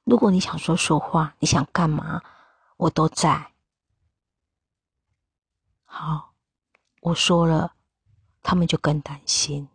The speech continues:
他们就更担心，我就更没有回应。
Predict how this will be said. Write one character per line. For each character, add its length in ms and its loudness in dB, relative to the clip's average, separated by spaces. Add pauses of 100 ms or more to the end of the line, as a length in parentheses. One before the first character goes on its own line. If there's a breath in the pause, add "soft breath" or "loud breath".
(1160)
他 140 -2
们 140 4
就 140 0
更 240 2
担 240 -6
心， 420 -2 (880)
我 80 2
就 140 4
更 200 0
没 120 2
有 100 -2
回 380 -8
应。 200 -2